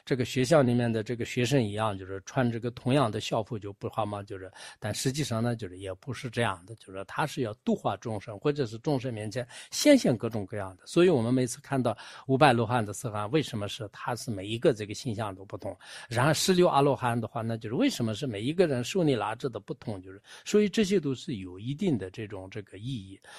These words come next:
然后他的这个，呃，这个严经呢也是一样的，就是二目、三目、四目、九目，就是这个是单的、双的都有。来自呢，就是这个一百八啊，就是一百八目、千目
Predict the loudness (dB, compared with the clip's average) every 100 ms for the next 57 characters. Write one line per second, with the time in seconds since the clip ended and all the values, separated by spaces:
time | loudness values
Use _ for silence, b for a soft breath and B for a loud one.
0 | B B 2 8 8 8 4 6 6 6
1 | 4 2 0 -4 B B B 0 2 2
2 | 0 2 4 8 8 8 6 6 6 0
3 | -2 -2 4 4 4 -2 -10 -8 -4 -4
4 | 2 4 4 2 2 2 2 0 -4 0
5 | 4 2 0 -4 0 2 0 -4 -10 -10
6 | -6 -6 -6 -10 -12 -2 -2 -2 -6 -8
7 | -8 -8 -8 -10 -10 -14 B B B 8
8 | 8 8 6 8 6 4 -2 -4 -4 -2
9 | -4 -2 -2 -2 2 2 2 2 0 0
10 | -6 -6 -8 -8 -2 0 0 0 0 -2
11 | -8 -8 0 2 2